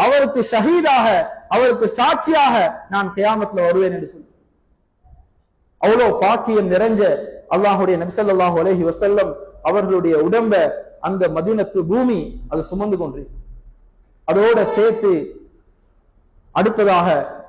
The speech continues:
அபூபக்கர் சித்திக், ஹதரத் உமர் ரலியல்லாஹு தஆலா அன்ஹுமா ரெண்டு பேரும் அடக்கப்பட்டிருக்கிறாங்க. அங்க யாரெல்லாம் போறாங்களோ, "அஸ்ஸலாமு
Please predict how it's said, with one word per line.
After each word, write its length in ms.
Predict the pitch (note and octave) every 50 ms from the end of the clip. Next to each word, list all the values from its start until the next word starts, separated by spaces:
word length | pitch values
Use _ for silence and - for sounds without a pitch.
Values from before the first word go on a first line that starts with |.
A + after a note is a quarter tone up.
| - - D3+
அபூபக்கர் 500 | F3 G3 A#3 G#3+ G3+ F#3 - F#3+ F3+ F#3+ -
சித்திக், 440 | F#3 E3+ D#3 F3+ A3 A#3 G3+ - - - - - - - - _ _ -
ஹதரத் 340 | F3 F#3+ G3 F#3 F#3 F#3+ - D#3 F#3
உமர் 280 | A3 B3 B3+ G#3+ E3+ - - - - - - E3
ரலியல்லாஹு 440 | F3+ F#3+ F#3+ F3 E3+ E3+ D#3+ D#3+ D#3 -
தஆலா 220 | D3+ C#3+ C#3+ C3+ C3
அன்ஹுமா 280 | B2+ A#2+ B2 B2 - - - - _ _ _ _ _ _ _ _ _ _ _ _ _ _ _ -
ரெண்டு 180 | F3 G3+ G#3+ A#3 G#3
பேரும் 220 | A3 G#3+ G#3+ G3+
அடக்கப்பட்டிருக்கிறாங்க. 720 | F3 F3 - F#3 D#3 D3 - - C3+ B2 A#2+ - - - _ _ - - - - - - - - _ _ _ -
அங்க 160 | - E3+ F#3 E3+
யாரெல்லாம் 440 | E3+ F3+ F#3+ G#3 G#3 G3+ G3 F#3 -
போறாங்களோ, 420 | F#3+ G3 G3 F#3 F3+ E3+ E3 E3 D#3+ C#3+ - - - - - - D3+
"அஸ்ஸலாமு 440 | - - F#3+ F3+ G3 G#3+ A3 G#3